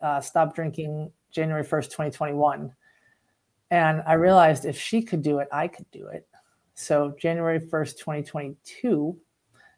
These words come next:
I purposely woke up very hungover so that I knew I wanted to quit <laughs> drinking. And I decided to stop.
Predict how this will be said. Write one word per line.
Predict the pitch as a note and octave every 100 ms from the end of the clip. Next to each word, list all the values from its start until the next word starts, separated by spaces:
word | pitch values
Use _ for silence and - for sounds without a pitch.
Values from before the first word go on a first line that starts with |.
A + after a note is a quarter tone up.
| _ -
I | D#3+
purposely | - G3+ G3+ G3 F3
woke | E3 D#3+
up | D#3+ D3
very | D3 D#3+
hungover | C#3+ F#3 D3+ C3+ C#3+ D#3
so | -
that | C#3
I | C#3
knew | D3 F#3 A#3
I | E3+
wanted | C#3+ C#3 C3+
to | C#3
quit | - D3
<laughs> |
drinking. | - D3+ D#3+ - - G3+ A#3 - _ _ - - - - - _ _ _ -
And | E3+ D#3+ D#3+ D#3+ D#3
I | D#3+
decided | D#3+ E3 F3 E3 F#3 F3 - _ _
to | -
stop. | - - B2+ - -